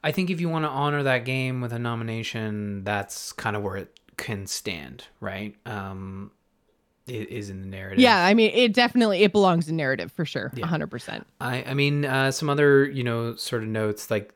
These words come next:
Speaker 1: the only place Fire Emblem Three Houses being noted, uh, as a strategy game, sure, makes sense. I mean,
Speaker 2: Hmm.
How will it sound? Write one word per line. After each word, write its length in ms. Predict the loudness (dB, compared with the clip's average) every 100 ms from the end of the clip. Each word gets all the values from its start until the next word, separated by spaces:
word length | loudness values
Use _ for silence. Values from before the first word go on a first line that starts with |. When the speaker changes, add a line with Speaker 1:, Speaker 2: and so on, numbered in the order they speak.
| -10
Speaker 1:
the 200 | -6 -4
only 280 | -2 -4 -4
place 480 | -2 0 0 -4
Fire 260 | -4 -2 0
Emblem 540 | 0 -2 -2 -4 -6 -10
Three 160 | -6 -4
Houses 440 | -4 -4 -6 -8
being 300 | -8 -8 -6
noted, 380 | -6 -6 -6 -8
uh, 560 | -10 -10 -12 -12 -12 -6
as 200 | -4 -2
a 60 |
strategy 400 | 0 2 4 2 0
game, 260 | 0 0
sure, 300 | -2 0 2
makes 240 | 2 -2 -4
sense. 320 | -6 -6 -8
I 160 | -6
mean, 260 | -2 2
Speaker 2:
Hmm. 80 | 4